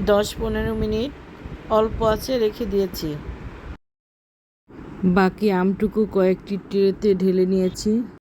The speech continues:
আমি বারান্দায় ট্রেগুলো রোদে দিয়েছি,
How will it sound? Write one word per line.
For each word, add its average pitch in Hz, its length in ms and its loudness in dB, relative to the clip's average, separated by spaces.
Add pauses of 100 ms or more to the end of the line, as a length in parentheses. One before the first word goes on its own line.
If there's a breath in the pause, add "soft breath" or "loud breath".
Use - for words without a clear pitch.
(680 loud breath)
আমি 214 220 4 (120)
বারান্দায় 214 600 4
ট্রেগুলো 214 560 4
রোদে 208 300 6
দিয়েছি, 214 460 0